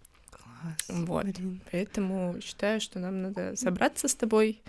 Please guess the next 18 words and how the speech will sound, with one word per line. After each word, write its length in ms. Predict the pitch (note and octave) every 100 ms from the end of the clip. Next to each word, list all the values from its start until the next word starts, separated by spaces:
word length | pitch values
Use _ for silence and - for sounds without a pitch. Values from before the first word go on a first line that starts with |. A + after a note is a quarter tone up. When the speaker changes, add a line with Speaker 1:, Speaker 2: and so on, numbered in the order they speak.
| -
Speaker 1:
Да, 240 | F3+ F3+ F#3
уже 300 | F3 G3+ A3+
всё, 260 | - G3+
выезжаем. 600 | G3 G3+ G3+ G#3 C4+ B3+
Speaker 2:
<laughs> 1200 | A#3 G3+ G3+ G3 A3+ A#3+ B3 B3+ - - G3+ -
Поехать 420 | B3 G3 C4+ D4 A3+
записывать 480 | G3+ A#3 A#3 G#3+
второй 400 | - - C4+ A3+
му-, 180 | B3+ A3 A3
выпуск 540 | G#3+ A3 - - - -
в 240 | B3 -
Махачкале. 760 | F#3 F#3+ G#3 G#3 - A3+ A#3 F#4 - - - -
А, 260 | A3+ A3 G#3+
вообще, 420 | G#3+ - C4+ E4 A#4+ B4+ B3+
каждый 420 | - A#3+ B3 G#3+
напиток 600 | G#3 G3 B3 B3 G#3 -
у 380 | - F#3+ F#3+ F#3+
всех 460 | - - G#3 - -